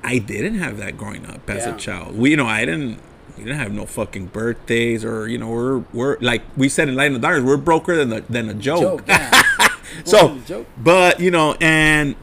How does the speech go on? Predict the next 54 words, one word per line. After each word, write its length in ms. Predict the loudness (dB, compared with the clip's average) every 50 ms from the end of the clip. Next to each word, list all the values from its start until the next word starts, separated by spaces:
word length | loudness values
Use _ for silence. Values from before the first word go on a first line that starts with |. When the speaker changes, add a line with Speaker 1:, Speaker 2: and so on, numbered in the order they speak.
| -20 -20 -20 -16 -10 2 4
Speaker 1:
even 220 | 6 6 6 4
with 100 | 4 0
my 100 | 0 0
own 140 | 0 -2 -2
kids, 260 | -2 -2 -2 0 0
like 160 | 0 -2 0
my 140 | 0 0 0
two 180 | 0 0 -4 -2
daughters, 420 | 0 0 0 0 0 -2 -2 -2 0
I, 160 | -2 -2 0
we 160 | 0 -2 -2 -2
didn't 180 | -2 -4 -6
celebrate, 640 | -4 -4 -4 -4 -4 -4 -2 -2 -2 -2 -2 -2 0
but 160 | 0 0 2 2
it 80 | 2 4
was 180 | 6 6 4 4
more 160 | 2 0 0
because 320 | 0 0 0 0 0 -2 0
we 140 | 0 -2
weren't 300 | 0 0 0 -2 -2 -4 -6
accustomed 640 | -8 -10 -10 -6 -6 -4 -4 -4 -6 -6 -8 -8 -8
to 100 | -10 -10
that. 200 | -10 -8 -10 -12 -12 -10
Speaker 2:
Right. 80 | -8 -4
Speaker 1:
You 60 | -2
know 60 | -2
what 40 | -2
I 20 |
mean? 160 | -2 -4 -6 -8
Speaker 2:
Yeah. 140 | -10 -12 -14 -14 -18 -20 -20 -20 -18 -4 2
Speaker 1:
And, 500 | 4 6 8 8 8 8 6 6 4 2 -6 -14 -20 -20 -20 -20 -20 -20 -20 -20 -20 -20 -20 -16 -4
uh, 120 | 0 0 2 4
obviously, 340 | 4 6 6 6 6 6 6
there's 180 | 6 6 6 4
no 60 | 4 2
denying 360 | 2 2 2 2 2 2 2
the 100 | 2 2
love 440 | 2 2 2 4 4 4 2 2 -2
behind 320 | -4 -2 0 0 0 0
it. 160 | 0 -2 0 2
But 320 | 4 6 8 6 6 4 0 -20 -20 -20 -20 -18 -18 -18 -16 -8 0
when 200 | 2 2 4 4
I've 240 | 4 4 2 2 2
participated 640 | 0 0 0 2 0 0 2 2 2 6 6 6 6
over 180 | 6 0 0 0
the 80 | 0
years 360 | 2 2 4 4 4 4 4 2
in 140 | -2 -2
a 60 | -2 -2
lot 320 | -2 0 4 4 6 6
of 140 | 4 2 0
quinceañeras, 880 | -2 -4 -4 -2 -4 -4 -4 -4 -6 -6 -6 -6 -8 -8 -10 -10 -8 -6
I 100 | -4 -4
mean, 320 | -2 -2 -2 -2 -4 -4